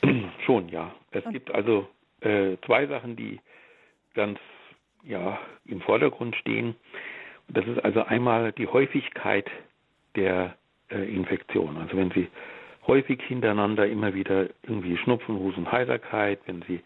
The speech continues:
Speaker 1: äh, Blasenentzündungen dauerhaft, also praktisch vier, fünf Mal im Jahr, wenn Sie, ähm,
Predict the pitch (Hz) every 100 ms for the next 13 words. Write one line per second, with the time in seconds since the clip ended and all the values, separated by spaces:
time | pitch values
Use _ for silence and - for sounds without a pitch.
0 | - - - - - - - 98 87 87
1 | 104 107 131 110 101 101 - 117 110 101
2 | 98 98 92 95 107 95 95 - - -
3 | - 92 85 82 92 - 90 - 123 98
4 | 113 92 95 90 87 82 117 117 110 -
5 | - - - - 92 92 95 92 87 -
6 | - - - - 98 92 85 80